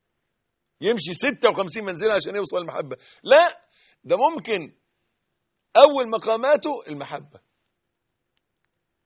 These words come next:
يا سلام، ممكن كده؟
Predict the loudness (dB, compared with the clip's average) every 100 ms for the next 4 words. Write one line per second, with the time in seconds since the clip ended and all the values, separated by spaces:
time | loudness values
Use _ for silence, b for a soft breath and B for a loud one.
0 | _ _ _ _ _ _ _ _ _ _
1 | _ _ _ _ _ _ _ _ _ _
2 | -20 -18 -14 -12 -12 -14 _ _ _ _
3 | _ _ _ _ _ _ _ _ _ _
4 | -12 -10 -10 -12 -12 -12 -12